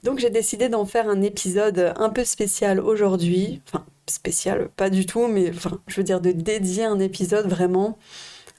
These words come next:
à se libérer du jugement des autres. Si, comme moi, vous êtes, euh, de la team, euh, empathie, donc, euh, vous avez, euh, tendance à ressentir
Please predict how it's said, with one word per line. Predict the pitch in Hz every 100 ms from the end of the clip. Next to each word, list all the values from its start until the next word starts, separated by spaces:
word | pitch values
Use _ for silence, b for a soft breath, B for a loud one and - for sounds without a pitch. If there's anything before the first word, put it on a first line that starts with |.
| -
à | 190 196 208 - _ _ -
se | - -
libérer | 175 180 202 202 196
du | 190 180
jugement | 170 170 196
des | 185 165
autres. | 160 - - - B B B B B
Si, | - - 214 214 208 202 - -
comme | - 226 220
moi, | 226 226 220
vous | 196 190
êtes, | 196 190 -
euh, | 190 185
de | 180
la | 185 185
team, | - 196 190
euh, | 185 185 180 180 -
empathie, | 208 185 208 196 - - - -
donc, | 185 180 175
euh, | 185 180
vous | 180 185
avez, | 185 175 180 180 180
euh, | 175 175
tendance | 175 190 196 196 196 -
à | - 185 180 180 175
ressentir | 170 214 208 202 185 - 196 196